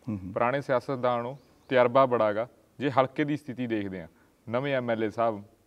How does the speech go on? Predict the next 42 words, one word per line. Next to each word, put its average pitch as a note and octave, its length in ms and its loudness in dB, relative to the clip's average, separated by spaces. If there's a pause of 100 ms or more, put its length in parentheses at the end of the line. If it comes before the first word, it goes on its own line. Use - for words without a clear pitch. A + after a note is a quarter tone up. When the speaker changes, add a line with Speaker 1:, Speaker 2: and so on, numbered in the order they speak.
Speaker 2:
ਜਿੱਦਣ A2 200 -4
ਉਹ C#3 80 -4
ਜਿੱਤਦੇ A#2 320 -2
ਨੇ, B2+ 120 -2
ਮੈਂ B2 120 -4
ਉਹਨਾਂ B2+ 180 -2
ਦੇ C3 80 -2
ਨਾਲ A#2+ 140 0
ਮੁਲਾਕਾਤ A2+ 440 0
ਵੀ B2 80 -8
ਕੀਤੀ, A#2 240 -4
ਵੋਟ D3 120 2
ਮਿਲ C#3+ 180 0
ਵੀ F3 140 -2
ਰਹੀ C#3+ 220 0
ਹੂ, A#2 120 -10 (140)
ਚਲੋ C3+ 200 -2
ਹਜੇ C3+ 120 0
ਚਾਹੇ C#3+ 160 2
Speaker 1:
ਨਹੀਂ, B3 80 6
Speaker 2:
ਥੋੜ੍ਹਾ B3 100 10
Speaker 1:
ਹਾਲੇ G3+ 120 10
Speaker 2:
ਜਿਹਾ F3+ 60 8
Speaker 1:
ਤਾਂ A#3 80 8
Speaker 2:
ਹੋਵੇ। G#3 80 4
Speaker 1:
ਵੇਖੋ, G#3+ 120 10
ਪੰਦਰਾਂ F#3 360 8
ਕੁ E3+ 60 2
ਦਿਨ F3 120 2
ਹੋਇਆ, E3+ 220 8
ਨਾ D#3+ 140 6
ਤਾਂ E3 120 6
ਵਿਚਾਰੇ D#3+ 240 4
ਮੈਂ D3+ 140 4
ਐਮ A#2+ 120 4
ਐਲ B2 120 4
ਏ - 20 4
ਤੇ A#2+ 120 -2
ਕੋਈ A#2+ 120 -2
ਦੋਸ਼ A2 240 0
ਲਾਵਾਂ। G#2 320 -4
Speaker 2:
ਹੂੰ। A#2+ 340 -12